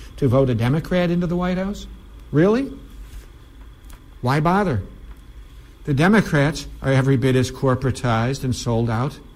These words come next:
to the financial plutocracy and its military empire, to the capitalist system that emerged out of national development under the rule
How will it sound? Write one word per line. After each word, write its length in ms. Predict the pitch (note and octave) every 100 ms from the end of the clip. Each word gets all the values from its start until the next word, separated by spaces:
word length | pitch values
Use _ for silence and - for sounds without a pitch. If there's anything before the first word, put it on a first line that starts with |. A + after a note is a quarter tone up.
| -
to 100 | A#2+
the 80 |
financial 520 | A2 B2 A2+ A2+ - A#2+
plutocracy 840 | - A#2+ - G2+ - C3+ - E3
and 120 | C3+ G#2
its 160 | F#2+
military 560 | A2 G#2 G2+ G#2+ G2+ G#2+
empire, 420 | G#2+ B2 C#3 F#3 - - -
to 120 | D3
the 100 | A2
capitalist 680 | G2 G2+ F#2+ A2+ G2 G2 -
system 420 | A2 - F3 F3+ - - - - - - - - - - - - -
that 140 | C#3 A#2+
emerged 680 | A2+ A2+ A#2+ B2 C#3+ C#3 - - -
out 180 | B2+ A#2
of 140 | G#2
national 520 | A2 A2+ A2+ - B2+
development 640 | G#2 G#2+ G#2+ A2 B2 B2+ C#3+ - - -
under 320 | C#3 C3 C3
the 140 | A#2
rule 440 | A2+ A#2 A#2 A#2